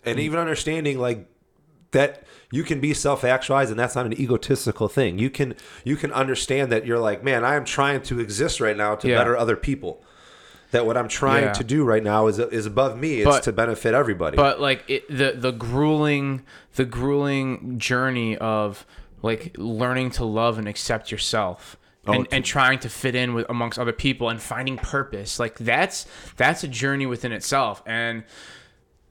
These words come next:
Speaker 2: the way you behave really dictates your personal journey, because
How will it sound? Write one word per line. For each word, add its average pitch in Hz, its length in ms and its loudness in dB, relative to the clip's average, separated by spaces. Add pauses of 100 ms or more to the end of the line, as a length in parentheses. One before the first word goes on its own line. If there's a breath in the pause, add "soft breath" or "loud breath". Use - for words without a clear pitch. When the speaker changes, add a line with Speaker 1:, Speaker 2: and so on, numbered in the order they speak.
(140)
Speaker 2:
the 131 100 2
way 139 200 2
you 180 160 2
behave 139 720 -2
really 156 380 2
dictates 135 880 -2
your 156 500 2
personal 147 640 -2
journey, 131 420 -4
because 117 600 -2